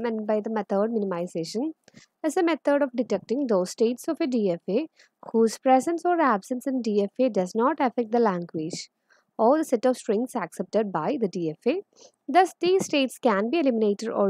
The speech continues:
removed from the finite automata without affecting the language accepted by the finite automata. എന്ന് വെച്ച് കഴിഞ്ഞാല് എന്തായിരുന്നു? അതായത് ഒരു ഡി എഫ് എ, കുറേ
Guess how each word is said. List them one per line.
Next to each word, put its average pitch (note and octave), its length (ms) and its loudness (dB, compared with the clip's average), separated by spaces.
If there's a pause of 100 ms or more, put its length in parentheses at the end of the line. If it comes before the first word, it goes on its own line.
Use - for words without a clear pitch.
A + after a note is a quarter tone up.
(160)
removed G3 420 0
from B3+ 320 2
the A#3 140 -2
finite F#3 340 -2
automata E3 440 -2 (540)
without E4+ 320 4
affecting C4 520 -2
the G#3+ 140 4
language F#3 480 -2
accepted - 440 -8 (120)
by D#3+ 100 0 (260)
the F#3 160 0
finite D#3+ 320 -2
automata. D#3 360 -6 (1400)
എന്ന് E4 200 4
വെച്ച് A#3 220 6
കഴിഞ്ഞാല് F3 380 0 (260)
എന്തായിരുന്നു? G#3 440 0 (460)
അതായത് C4+ 280 2 (240)
ഒരു E4+ 120 4 (100)
ഡി C#4+ 60 4 (180)
എഫ് - 200 -4
എ, - 20 2 (320)
കുറേ A3+ 180 8